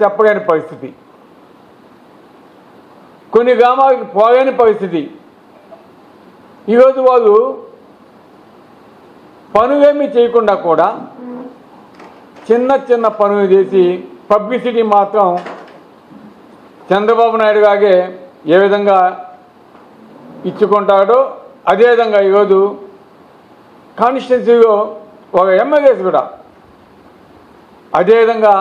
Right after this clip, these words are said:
పబ్లిసిటీ ఇచ్చుకోవడం తప్ప పనులైతే చేసిన పాపాన పోలేదు. వాళ్ళకంతా కూడా ఒక అమరావతి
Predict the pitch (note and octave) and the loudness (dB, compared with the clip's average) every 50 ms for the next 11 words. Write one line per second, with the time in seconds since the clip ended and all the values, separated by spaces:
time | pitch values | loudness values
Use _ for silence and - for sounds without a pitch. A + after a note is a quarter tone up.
0 | G3+ G3 - - - - - _ _ _ _ _ _ _ _ _ _ _ _ _ | -2 -6 -10 -16 -20 -20 -20 _ _ _ _ _ _ _ _ _ _ _ _ _
1 | - _ - F3+ F#3 F3+ F#3 A3+ G#3+ A3 A#3+ G#3+ A3 G3+ F#3+ - - A3 G#3+ G3+ | -18 _ -2 -2 -2 -2 -4 -8 -6 -6 -4 -4 -4 -4 -6 -4 0 0 0 0
2 | F#3+ F3+ F3 F3+ F3 F3+ F#3 F3+ E3 D3+ D#3 D#3 - - - - _ _ _ _ | 0 0 -2 -2 0 0 0 0 0 0 -4 -8 -12 -18 -20 -20 _ _ _ _
3 | _ _ _ _ _ _ _ _ - _ - E3+ F#3 G3 G3+ G3+ G3+ F#3+ G3 G3 | _ _ _ _ _ _ _ _ -20 _ -2 -2 0 2 2 2 2 2 0 -2
4 | F3+ F3+ F#3 E3+ C#3+ E3+ E3+ D#3+ D#3+ D3+ D3+ D#3 D3+ F3 E3 D#3 C3 C#3 C3 B2 | -2 0 -4 -2 -2 -2 -4 -2 -2 -2 -2 -2 -2 -4 -6 -4 -4 -4 -4 -2
5 | B2 B2 G#2+ G2 - - - - - - _ _ _ - - - - - - - | -2 -4 -6 -8 -18 -20 -20 -20 -20 -20 _ _ _ -20 -20 -20 -20 -20 -20 -20
6 | - _ _ _ _ - _ _ _ _ _ _ - - D#3+ F3 F3+ E3+ E3+ F#3 | -20 _ _ _ _ -20 _ _ _ _ _ _ -4 0 0 0 2 2 0 -2
7 | F#3 A3+ A3 G#3+ A3+ A3 G#3 F#3 F#3+ F#3+ - - - - _ _ _ _ _ _ | 0 0 0 2 2 0 0 0 -2 -6 -12 -18 -20 -20 _ _ _ _ _ _
8 | _ _ - E3 D#3 - F3 E3+ E3 F3+ G#3 A3 A#3 A#3+ B3 A#3+ A#3+ A#3+ | _ _ -4 -4 -2 0 0 0 0 2 2 2 2 4 2 2 0 0